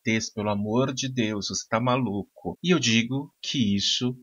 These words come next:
essa pressão de ser de um gênero, é algo que, se a gente for parar pra pensar, todos nós passamos. Nós estamos falando de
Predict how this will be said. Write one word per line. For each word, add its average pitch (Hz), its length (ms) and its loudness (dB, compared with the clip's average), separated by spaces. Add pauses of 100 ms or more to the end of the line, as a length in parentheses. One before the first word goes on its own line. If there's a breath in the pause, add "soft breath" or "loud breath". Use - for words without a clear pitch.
(140)
essa 110 320 2
pressão 120 720 -2
de 143 140 0
ser 92 440 0
de 95 160 -4
um 95 80 0
gênero, 98 540 2
é 98 160 4
algo 120 540 4
que, 98 380 -2
se - 220 -2
a 92 120 2
gente 117 440 4
for 127 300 -2
parar 117 300 4
pra - 180 -6
pensar, 113 680 2
todos 156 340 -4
nós 120 240 0
passamos. - 960 -6
Nós 101 120 0
estamos 104 420 0
falando 104 520 2
de 98 320 -2